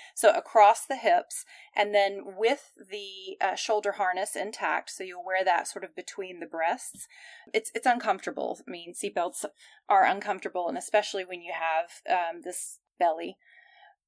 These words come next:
Um, and so sometimes moms have a tendency to wear it too high, or they're, they will tuck the shoulder harness back behind them, and those are both really dangerous. So they put too much pressure on the belly, and that can be really dangerous. And that's where you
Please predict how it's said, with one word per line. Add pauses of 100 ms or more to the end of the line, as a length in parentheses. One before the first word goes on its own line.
(220)
Um,
and
so
sometimes
moms
have
a
tendency
to
wear
it
too
high, (280)
or
they're, (200)
they
will
tuck
the
shoulder
harness
back
behind
them, (340)
and
those
are
both
really
dangerous.
So
they
put
too
much
pressure
on
the
belly, (300)
and
that
can
be
really
dangerous.
And
that's
where
you